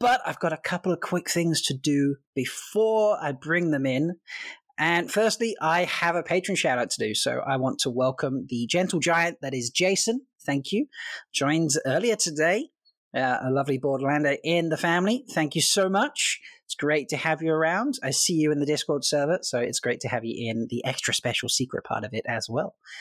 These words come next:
So welcome. Secondly, I've got a bit of an announcement to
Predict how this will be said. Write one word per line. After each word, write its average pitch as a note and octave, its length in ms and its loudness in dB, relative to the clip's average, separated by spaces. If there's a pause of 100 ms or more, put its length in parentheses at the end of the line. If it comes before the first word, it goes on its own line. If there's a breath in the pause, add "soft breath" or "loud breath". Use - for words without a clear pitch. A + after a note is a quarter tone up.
(160 loud breath)
So - 240 -6
welcome. B2+ 440 0 (420 loud breath)
Secondly, A#3 520 2
I've G3 220 -2
got G#3+ 220 4
a G#3+ 160 -4
bit F#3+ 160 4
of F#3 80 2
an F#3+ 100 2
announcement F3+ 520 0
to - 40 -4